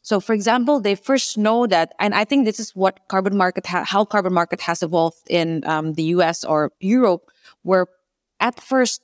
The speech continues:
everybody just pouring and buying any types of credit, right? But then they know it becomes, you know, they just buy junk credits, right? Um, carbon credits that comes from project that is very short term, it's not even there anymore, it's questionable. But now a lot of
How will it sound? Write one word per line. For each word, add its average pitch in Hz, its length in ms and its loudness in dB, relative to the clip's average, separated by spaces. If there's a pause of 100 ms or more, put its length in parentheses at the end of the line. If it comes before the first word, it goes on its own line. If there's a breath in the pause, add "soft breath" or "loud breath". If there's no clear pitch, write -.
(120)
everybody 233 440 0
just 196 220 -4 (160)
pouring 233 340 0
and 190 180 -4
buying 196 460 0
any 233 160 2
types 202 260 -4
of - 180 -4
credit, 160 360 -2
right? 151 220 0 (340)
But 214 120 0
then 233 200 2
they 294 180 2
know 214 440 -2 (160)
it 202 160 -2
becomes, 220 500 0
you 214 80 0
know, 175 160 0
they 185 180 0
just 220 320 -2 (320)
buy 180 280 0
junk 170 360 0
credits, 262 560 0
right? 180 200 2 (320 soft breath)
Um, 175 260 -2 (380)
carbon 208 280 0
credits 202 460 -2
that 175 260 2 (180)
comes 214 260 -6
from 175 180 0
project 180 400 0
that 170 100 2
is 160 120 -4
very 175 200 2
short - 380 0
term, 226 340 2
it's 190 140 -6
not 190 100 0
even 175 220 -2
there 262 160 4
anymore, 214 680 0 (200)
it's - 160 -6
questionable. 196 640 0
But 185 180 0
now 254 480 2
a 208 60 2
lot 226 260 4
of 254 160 -2